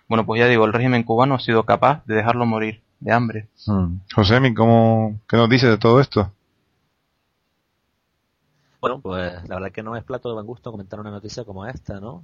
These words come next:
Speaker 2: Ujú.
Speaker 3: O sea, en fin, el, el sistema cubano es, es lo que es, desde luego no es el paraíso de,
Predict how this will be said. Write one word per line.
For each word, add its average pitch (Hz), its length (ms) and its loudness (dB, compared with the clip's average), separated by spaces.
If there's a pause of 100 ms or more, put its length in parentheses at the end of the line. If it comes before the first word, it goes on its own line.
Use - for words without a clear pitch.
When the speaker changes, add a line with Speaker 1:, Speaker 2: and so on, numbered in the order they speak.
(160)
Speaker 2:
Ujú. 107 80 0
Speaker 3:
O 98 40 2
sea, 92 640 -8 (260)
en 104 100 -12
fin, 139 80 -20 (600)
el, 87 760 -16 (920)
el 95 160 -12
sistema 117 400 -4
cubano 131 640 -2
es, 117 420 -4 (140)
es 104 140 -12
lo 127 120 -8
que 101 160 -6
es, 113 80 -8
desde 92 220 -8
luego 107 220 -6
no 110 120 -8
es 117 60 -6
el 123 80 -8
paraíso 110 580 -6
de, 95 340 -8